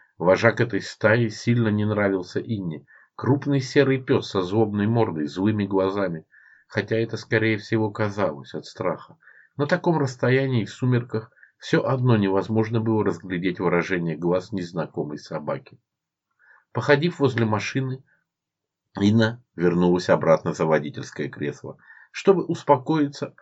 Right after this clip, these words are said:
она шептала сама себе только ей известные заклинания, сжимала пальцами обод руля,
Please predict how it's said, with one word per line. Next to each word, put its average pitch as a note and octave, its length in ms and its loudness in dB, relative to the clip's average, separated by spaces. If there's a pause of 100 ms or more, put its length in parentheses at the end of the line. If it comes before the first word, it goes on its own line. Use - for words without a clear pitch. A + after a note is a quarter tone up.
(280)
она D3 240 0
шептала C3+ 480 2
сама B2+ 360 2
себе B2 320 2
только B2 380 0
ей A#2+ 320 0
известные F2+ 560 -4
заклинания, G#2 720 -4 (460)
сжимала G#2 920 2
пальцами G#2 540 2
обод E2 400 -4
руля, F2 400 -4